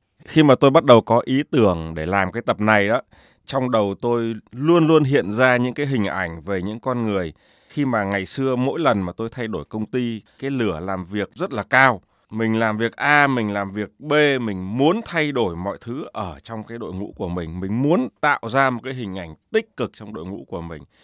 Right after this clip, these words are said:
Thì khi mình đang làm như vậy thì kiểu gì cũng sẽ có một anh, một đồng nghiệp nào đó ở trong team. Thường là những cái người này là những người làm rất lâu và am hiểu quy trình,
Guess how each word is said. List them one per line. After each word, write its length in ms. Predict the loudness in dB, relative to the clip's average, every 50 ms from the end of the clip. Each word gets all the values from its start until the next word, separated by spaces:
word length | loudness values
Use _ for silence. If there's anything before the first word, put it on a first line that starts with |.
| _ _ _ _ _ _ _ _
Thì 100 | -14 -14
khi 260 | -8 -4 -2 -2 0
mình 240 | 0 0 0 0 0
đang 180 | 0 -2 -2 0
làm 240 | 0 0 0 -2
như 120 | -4 -6 -6
vậy 200 | -6 -6 -6 -8 -12
thì 120 | -18 -20 -20 _ _
kiểu 280 | -4 -2 0 0 -2 -4
gì 280 | -4 -2 0 0 0 -2
cũng 180 | -4 -8 -10
sẽ 200 | -12 -16 -16 -16
có 120 | -12 -10 -10
một 260 | -8 -8 -8 -8 -10 _ _ _
anh, 440 | -4 -2 -2 -2 -2 -4 -6 -8 -8
một 160 | -8 -8 -10 _ _ _ _
đồng 320 | -4 -2 -2 0 0 2 2
nghiệp 240 | 2 2 2 0
nào 200 | -2 -6 -4 -4
đó 440 | -4 -6 -6 -6 -8 -10 -12 -16 -16 -14
ở 180 | -12 -12 -12 -12
trong 220 | -10 -12 -12 -10
team. 280 | -8 -8 -8 -8 -8 -10 _ _ _ _ _ _ _ -2
Thường 320 | 2 4 6 6 4 4
là 100 | 2 0
những 120 | 0 -2
cái 120 | -4 -6 -6
người 220 | -2 -2 0 0
này 200 | 0 0 -2 -2
là 120 | -2 -4 -6
những 180 | -6 -8 -8
người 140 | -6 -6 -6
làm 320 | -4 -4 -6 -6 -6 -8
rất 280 | -8 -6 -8 -8 _ -2
lâu 360 | 2 4 4 4 4 0 -4 -6
và 180 | -8 -8 -10 -10 -8
am 260 | -6 -4 -4 -4 -4
hiểu 240 | -4 -4 -6 -6 -8 _
quy 220 | -10 -8 -8 -8 -8 -8
trình, 420 | -8 -6 -6 -6 -6 -8 -8 -12